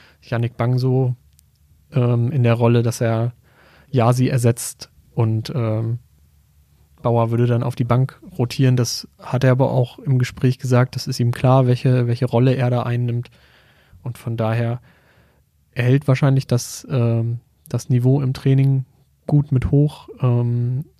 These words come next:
hat bei Frankfurt und in Mainz, denke ich, eine gute Ausbildung genossen, wurde ja auch so über das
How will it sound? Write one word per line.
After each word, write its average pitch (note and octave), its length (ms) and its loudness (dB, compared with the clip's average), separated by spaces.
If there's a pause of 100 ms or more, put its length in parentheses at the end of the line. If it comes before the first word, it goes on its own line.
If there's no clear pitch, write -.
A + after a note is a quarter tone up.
(100)
hat - 220 -4 (260)
bei A#2+ 460 2 (340)
Frankfurt C3+ 500 0
und C#3+ 160 -4
in A#2+ 120 -4
Mainz, B2+ 560 -2 (480)
denke B2+ 180 -4
ich, - 80 -12
eine C3 80 0
gute C3 260 0
Ausbildung C3+ 380 0
genossen, C3 380 0
wurde C3 180 4
ja C3 80 2
auch B2+ 160 -2
so B2+ 160 -4
über C3 180 0
das B2 340 -4